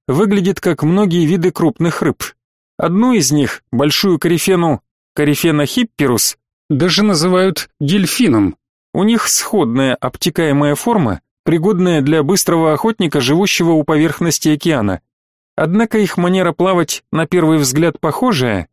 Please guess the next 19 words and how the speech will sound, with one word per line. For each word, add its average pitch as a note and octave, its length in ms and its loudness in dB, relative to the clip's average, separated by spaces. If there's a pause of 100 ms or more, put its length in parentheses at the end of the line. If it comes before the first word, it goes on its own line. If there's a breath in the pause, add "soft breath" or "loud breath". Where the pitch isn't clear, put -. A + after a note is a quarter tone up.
(180)
не E3+ 200 0
заимствована D#3 840 0
друг C#3+ 220 0
у D#3+ 60 2
друга. C#3 400 0 (420)
Главным D#3+ 540 2
двигателем D3+ 600 0
у C#3+ 120 0
обоих D3+ 420 2
существ - 680 -2 (140)
является F3 540 0
хвост, F3 520 -2 (300)
но B2+ 240 -2
большая B2+ 440 0
корифена, D#3+ 540 0
как C#3 220 -4
и B2+ 160 2
все - 240 0
рыбы, E3 340 2